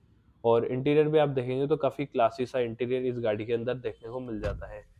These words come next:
सबसे पहले जो है इस गाड़ी की एमआईडी की बात करते हैं, क्योंकि वो जो है इस गाड़ी का एकदम बढ़िया सा part है। यहाँ पर आप देखेंगे तो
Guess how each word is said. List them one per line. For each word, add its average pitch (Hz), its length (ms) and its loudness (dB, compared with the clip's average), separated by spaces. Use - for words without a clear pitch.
सबसे 139 220 2
पहले 151 240 6
जो 151 140 6
है 147 60 8
इस 147 80 2
गाड़ी 139 240 4
की 143 160 -2
एमआईडी 120 380 -4
की 143 80 0
बात 127 220 0
करते 127 260 -4
हैं, 147 100 -4
क्योंकि 147 240 -2
वो 139 260 0
जो 139 140 -2
है 135 180 -4
इस 131 80 -4
गाड़ी 123 240 -4
का 135 100 -8
एकदम 127 420 -8
बढ़िया 120 280 -2
सा 123 140 -4
part 110 300 -8
है। 147 100 -10
यहाँ 127 120 0
पर 151 100 4
आप 143 120 6
देखेंगे 135 480 -2
तो 147 140 2